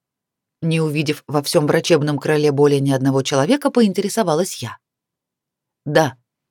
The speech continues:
редко кому требуется помощь", — ответил мужчина странной фразой. "Мы зашли в какую-то прозрачную кабину. Мгновенье, и она полетела вниз. Я не удержалась от визга.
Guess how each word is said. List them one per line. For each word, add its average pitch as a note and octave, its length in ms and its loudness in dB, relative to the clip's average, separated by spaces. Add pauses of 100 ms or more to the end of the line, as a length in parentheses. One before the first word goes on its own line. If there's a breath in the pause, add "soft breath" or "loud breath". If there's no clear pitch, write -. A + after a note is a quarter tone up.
(340)
редко D3 380 2
кому C3 220 -2
требуется B2+ 440 0
помощь", — A#2 460 -4 (840)
ответил D3 440 -4
мужчина C#3 440 2
странной G3 460 -2
фразой. - 480 -12 (600 loud breath)
"Мы D4 180 2
зашли A#3+ 340 2
в - 60 -14
какую-то F#3+ 400 0
прозрачную D3 680 -4
кабину. B2+ 480 -10 (800)
Мгновенье, E3+ 800 2 (420)
и G#3 100 2
она E4 180 4
полетела B3 480 2
вниз. B2 580 -4 (640 loud breath)
Я G3 300 2
не B3 140 8
удержалась E3 720 2
от - 180 -8
визга. F#2 500 -12